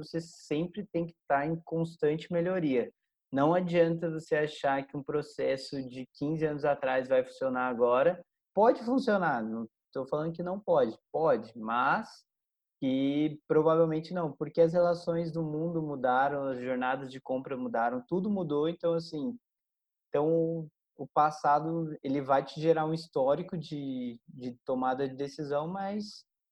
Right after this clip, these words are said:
não é o que vai guiar os seus próximos passos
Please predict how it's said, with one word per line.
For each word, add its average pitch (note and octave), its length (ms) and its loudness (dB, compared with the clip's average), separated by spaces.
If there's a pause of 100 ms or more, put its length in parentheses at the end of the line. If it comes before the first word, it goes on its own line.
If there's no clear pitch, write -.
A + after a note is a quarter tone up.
(240)
não D3+ 360 0
é D#3 180 4
o D#3+ 120 2
que E3 120 -6
vai D3+ 220 4
guiar D3 360 4
os D#3 180 0
seus E3 240 0
próximos F3+ 500 0
passos C#3 340 2